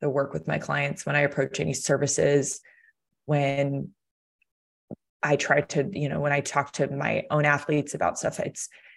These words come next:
we're always comparing them to a later version of them and, or a current version of them. Like, who do you want to be? How do you want to become? What are your values?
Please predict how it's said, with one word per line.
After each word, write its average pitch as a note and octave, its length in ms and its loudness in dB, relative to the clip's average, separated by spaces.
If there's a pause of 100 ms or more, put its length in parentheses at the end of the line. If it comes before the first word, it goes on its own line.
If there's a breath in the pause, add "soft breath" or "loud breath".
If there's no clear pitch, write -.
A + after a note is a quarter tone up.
(220 soft breath)
we're E3 240 6
always G#3 320 8
comparing D3 640 0
them C3+ 380 0 (800)
to C#3 460 2
a C#3+ 120 2
later C3+ 260 2
version B2 320 -2
of - 120 -8
them - 420 -8 (1500 loud breath)
and, C#3 580 2 (640)
or D#3+ 280 8
a D#3 80 2
current D3 300 -2
version - 300 -2
of - 100 -12
them. - 400 -8
Like, F#3+ 120 -8
who G3 180 2
do F#3 80 6
you E3+ 100 4
want D3+ 200 0
to C#3+ 100 -2
be? - 320 0
How D#3+ 260 2
do D3+ 80 4
you D3+ 80 2
want D3 180 -4
to - 60 -16
become? - 680 -4 (540 loud breath)
What F3 120 4
are E3+ 80 8
your D3+ 140 6
values? C#3 640 4